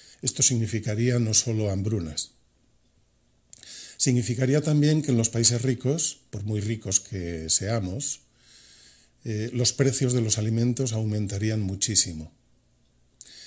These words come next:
Es una cadena de efectos lo que esto traería. Una cadena, porque esto es un sistema. Tenemos que acostumbrarnos a pensar de forma sistémica. En un sistema las consecuencias no sabemos hasta dónde nos llevan.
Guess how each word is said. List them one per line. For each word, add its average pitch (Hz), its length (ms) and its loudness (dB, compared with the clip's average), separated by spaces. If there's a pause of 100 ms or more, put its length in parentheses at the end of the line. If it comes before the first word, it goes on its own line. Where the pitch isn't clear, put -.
(240)
Es 170 180 4
una 160 160 2
cadena 135 560 2
de 110 140 0
efectos 101 500 -6
lo 95 140 -8
que 107 80 -6
esto 101 200 -2
traería. 82 540 -10 (840)
Una 127 200 -2
cadena, 107 380 -2
porque 101 240 -8
esto - 160 -2
es 127 40 -2
un 131 140 0
sistema. 117 500 0 (600)
Tenemos 143 320 2
que 143 160 -4 (220)
acostumbrarnos 143 840 -2
a 127 80 -4
pensar 120 580 0 (220)
de 110 120 -6
forma 131 280 -2
sistémica. 98 800 0 (680)
En 131 140 2
un 143 100 6
sistema 131 500 4
las 123 200 2
consecuencias 117 640 0
no 117 100 0
sabemos 110 440 -2
hasta 92 200 -4
dónde 90 240 -6
nos 82 180 -10
llevan. 76 280 -12